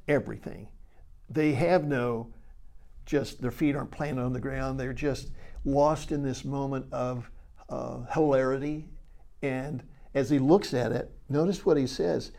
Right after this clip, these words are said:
"It is mad and even of joy." But what does it do?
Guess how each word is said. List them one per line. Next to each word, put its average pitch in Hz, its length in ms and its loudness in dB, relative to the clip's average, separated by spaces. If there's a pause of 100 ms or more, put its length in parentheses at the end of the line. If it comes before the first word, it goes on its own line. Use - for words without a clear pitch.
(380)
"It 139 100 4
is 120 200 2
mad 143 540 0 (280)
and 147 140 2
even 180 300 4
of 143 160 2
joy." 143 500 2 (300)
But 160 180 6
what 165 220 6
does 151 220 4
it 139 200 0
do? 151 420 2